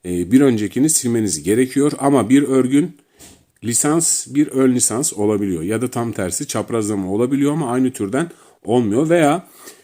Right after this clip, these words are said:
e, iki bin sekiz öncesinde mezun olduysanız diplomanız E-Devlet sistemine görünmediği için e-kayıt yapamıyorsunuz. Eğer bu, dediğim gibi bu ekranı gördüyseniz e-kayıt yapamazsınız. Ama bu ekranı gördüyseniz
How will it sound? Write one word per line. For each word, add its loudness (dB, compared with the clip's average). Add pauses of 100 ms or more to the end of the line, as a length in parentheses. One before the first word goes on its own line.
(140)
e, 0
iki -4
bin 6
sekiz 0 (680)
öncesinde 0
mezun -2
olduysanız 0
diplomanız -4 (380)
E-Devlet -2
sistemine -2
görünmediği -2
için -4
e-kayıt -6
yapamıyorsunuz. -2 (440)
Eğer 0
bu, -4
dediğim 6
gibi 2
bu 4
ekranı 2
gördüyseniz 2
e-kayıt -2
yapamazsınız. -4 (400)
Ama 4
bu 8
ekranı 4
gördüyseniz 0